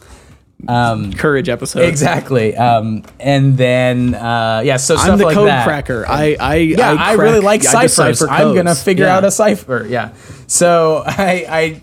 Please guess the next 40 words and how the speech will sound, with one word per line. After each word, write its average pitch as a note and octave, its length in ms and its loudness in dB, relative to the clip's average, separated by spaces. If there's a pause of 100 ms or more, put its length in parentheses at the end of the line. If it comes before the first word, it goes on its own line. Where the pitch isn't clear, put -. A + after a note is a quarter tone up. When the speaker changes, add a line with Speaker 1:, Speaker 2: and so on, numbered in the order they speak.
Speaker 1:
I, D3 40 -6
um, B2+ 540 -2 (600)
I B2 840 2
think C#3 260 -2
that B2+ 160 0
is B2 120 -2
also A#2+ 220 0
something A2 340 -2
that's G#2+ 240 -2
really G#2 180 0
charming G#2+ 440 -4
about G2+ 400 -4
A A2 120 -6
R G#2 100 -6
G A2 200 -10
communities G2+ 600 -8 (340)
that G#2 200 -4
seems A2 320 -2
like F#2+ 200 -2
has G2+ 140 -2
sort G#2 200 -2
of G2 80 -6
emerged G2 380 -4
with - 140 -10
this - 200 -10
one. - 240 -12
So. - 300 -8 (840)
Speaker 2:
Yeah, A2+ 260 -6 (160)
yeah, A#2 220 -6
for B2 120 -10
sure. B2+ 200 -2
It's, A#2+ 120 -6
it's - 200 -6
one E3 80 0
of F3 60 0
those E3 160 -2
things D3+ 200 -4
that C3+ 100 0
I A#2+ 100 -2
wish, A#2+ 500 -4